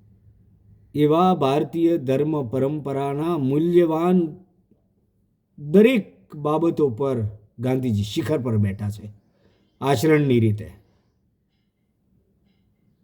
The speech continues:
ગીતા વિશે એમને એટલો આદર હતો કે દાંતણ કરતા કરતા રોજ એક શ્લોક પાકો કરતા અને એમણે ગીતા કંઠસ્થ કરી,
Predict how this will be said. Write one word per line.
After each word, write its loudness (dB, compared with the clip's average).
ગીતા 2
વિશે 4
એમને 6
એટલો 2
આદર 4
હતો 2
કે 2
દાંતણ -2
કરતા 2
કરતા -2
રોજ 2
એક -2
શ્લોક 0
પાકો 0
કરતા -2
અને 2
એમણે 4
ગીતા 0
કંઠસ્થ -2
કરી, -8